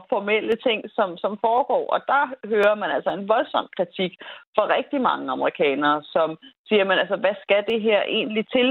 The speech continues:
for? Hvorfor skal fem hundrede otteogtredive personer stemme om noget, som, altså, som millioner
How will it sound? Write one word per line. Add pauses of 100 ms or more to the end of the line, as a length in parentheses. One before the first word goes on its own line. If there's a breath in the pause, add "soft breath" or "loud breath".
(120)
for? (380 soft breath)
Hvorfor (200)
skal (340 soft breath)
fem
hundrede
otteogtredive
personer (120)
stemme
om
noget, (100)
som, (500 loud breath)
altså, (120)
som (380)
millioner